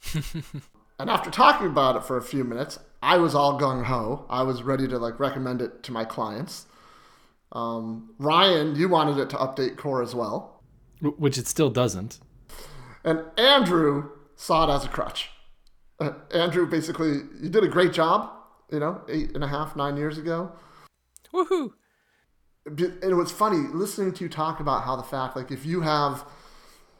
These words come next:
Speaker 1: you, you said something along the lines of, if you're in, like, a really professional environment or something, you're gonna have a dev site in addition to your production site. And that, and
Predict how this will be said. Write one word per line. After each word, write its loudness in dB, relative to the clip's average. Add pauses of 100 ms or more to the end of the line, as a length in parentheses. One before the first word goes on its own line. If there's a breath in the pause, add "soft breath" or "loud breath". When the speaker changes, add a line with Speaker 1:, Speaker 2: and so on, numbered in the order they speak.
(220 soft breath)
Speaker 1:
you, -12
you -8
said 0
something 0
along 0
the -6
lines -2
of, -4
if -10
you're 4
in, -2
like, -4
a -6
really -2
professional -2
environment -4
or -8
something, -8
you're -4
gonna -4
have -6
a -8
dev -4
site -4
in -4
addition -6
to -12
your -6
production -12
site. -12 (440)
And -12
that, -6
and -8